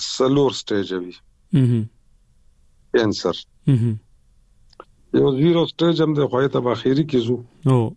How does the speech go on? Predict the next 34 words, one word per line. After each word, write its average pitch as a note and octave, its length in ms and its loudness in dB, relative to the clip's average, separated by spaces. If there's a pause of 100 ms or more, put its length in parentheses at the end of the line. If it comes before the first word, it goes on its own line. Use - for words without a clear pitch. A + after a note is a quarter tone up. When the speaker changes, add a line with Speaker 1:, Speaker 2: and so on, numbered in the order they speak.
(1300)
Speaker 1:
اولنی D#3 560 2
سټیج F#3 360 0
چې F3+ 80 -2
دی، F3 180 2
دا D#3+ 180 0
ابتدایي C3+ 640 0
مرحله G2 500 0
ده. F2 140 -12 (320)
Speaker 2:
صحیح. A#2 440 0 (1300)
Speaker 1:
دې E3 120 4
کې E3+ 240 -2
د D#3 160 0
کینسر D#3+ 440 0
غوټه D#3 440 0 (180)
یا C#3 100 2
خلیه C3 480 0
دا C3+ 220 0
ډېره A#2+ 400 0
وړه G2 240 0
وي. F2 140 -6 (220)
Speaker 2:
مهم. C3 360 2 (1000)
Speaker 1:
او C3+ 120 2
صرف D#3+ 440 0
اکه E3 360 -2
ځای D3+ 220 2
پورې D3 300 0
محدود C3+ 480 0
وي C3+ 100 2
چې - 160 -4
کم A2+ 340 0
دا G#2 160 2
وي، G2+ 260 0
لکه C#3 300 0
زخه. B2 440 -4